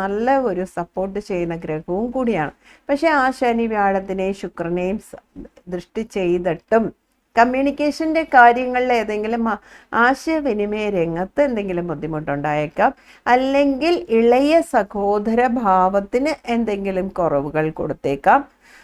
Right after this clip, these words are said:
ആ, അങ്ങനെ എന്തെങ്കിലും വന്നേക്കാം എന്നുള്ളതഴി-, അൽ-, ഒഴികെ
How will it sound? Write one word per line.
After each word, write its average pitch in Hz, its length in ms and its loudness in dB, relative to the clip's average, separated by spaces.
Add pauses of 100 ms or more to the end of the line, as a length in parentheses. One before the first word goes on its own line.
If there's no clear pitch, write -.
(140)
ആ, 220 80 -2 (400)
അങ്ങനെ 294 280 2
എന്തെങ്കിലും 190 540 -2
വന്നേക്കാം 170 600 0 (140)
എന്നുള്ളതഴി-, 165 1000 -4
അൽ-, 165 280 -4
ഒഴികെ 156 520 0